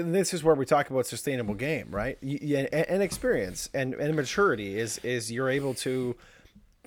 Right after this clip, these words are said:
you know, control the game a little more. If you're up two sets to none, you win that, you win that match. I mean, Djokovic is a great example. When he's up two sets to none, he wins three nothing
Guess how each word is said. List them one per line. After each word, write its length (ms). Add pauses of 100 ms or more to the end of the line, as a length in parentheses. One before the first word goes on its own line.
you 100
know, 120
control 500
the 120
game 260
a 40
little 200
more. 240
If 100
you're 140
up 100
two 220
sets 300
to 120
none, 300 (1400)
you 140
win 160
that, 200
you 200
win 200
that 140
match. 440 (440)
I 60
mean, 180
Djokovic 520
is 100
a 60
great 240
example. 420
When 120
he's 200
up 140
two 140
sets 280
to 100
none, 300 (140)
he 180
wins 320
three 220
nothing 380